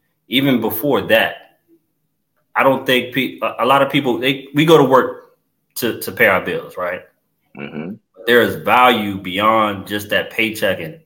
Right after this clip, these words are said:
Speaker 1: every single position that you sit in, whether it's
Speaker 2: Definitely.
Speaker 1: employee at McDonald's to being a president of the United States. Everything
Speaker 2: Yeah.
Speaker 1: in between, there's valuable nuggets that you can learn from those experiences that'll help you,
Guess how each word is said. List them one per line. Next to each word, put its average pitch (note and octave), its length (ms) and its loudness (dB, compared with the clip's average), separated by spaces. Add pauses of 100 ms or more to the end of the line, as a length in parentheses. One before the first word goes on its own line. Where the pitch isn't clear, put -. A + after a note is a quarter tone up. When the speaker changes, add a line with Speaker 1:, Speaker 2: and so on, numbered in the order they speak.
Speaker 1:
every A2+ 420 -2
single G#2+ 480 -6
position F#2+ 800 -8
that - 320 -12
you G2 320 -8
sit C3 340 -4
in, E2 240 -6
whether F#2+ 340 -4
it's F#2+ 300 -8
Speaker 2:
Definitely. A2 600 -10
Speaker 1:
employee C3 320 2
at G#2+ 100 0
McDonald's F3 840 2 (500)
to A#2+ 680 -2 (360)
being B2+ 160 0
a B2+ 40 0
president D3 340 2
of - 20 2
the C#3+ 40 2
United D3+ 260 2
States. - 580 -4 (180)
Everything D#3+ 420 2
Speaker 2:
Yeah. D#3 60 4
Speaker 1:
in D3 80 -2
between, D3 460 2
there's A2 200 0
valuable A2+ 680 0
nuggets G#2 460 0
that F#2+ 160 -12
you A#2 80 -8
can F#2+ 220 -6
learn G#2 340 0
from F#2+ 160 -8
those G2+ 200 -4
experiences F#2+ 680 -2
that'll F#2 260 -4
help B2 300 0
you, F2 240 -12